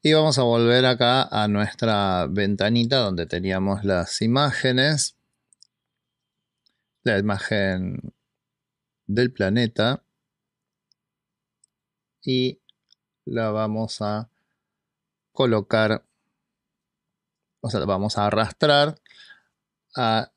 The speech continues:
la ventanita de Blender, Open Image, y ahora nos estaría apareciendo nuestra imagen acá.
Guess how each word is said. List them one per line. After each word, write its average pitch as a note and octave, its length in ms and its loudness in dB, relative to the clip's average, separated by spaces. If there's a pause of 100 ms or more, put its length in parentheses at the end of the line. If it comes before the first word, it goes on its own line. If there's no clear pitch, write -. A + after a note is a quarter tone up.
(220)
la A2 300 0
ventanita F#2+ 520 -4
de G2+ 120 -2
Blender, C3+ 600 0 (920)
Open G#2 340 -4
Image, C3 480 0 (1800)
y A2+ 120 -2
ahora G2 460 -2 (1200)
nos D3 200 2
estaría C3 640 2
apareciendo A2 960 0 (160)
nuestra A2+ 800 0
imagen G2 560 -2
acá. - 360 -8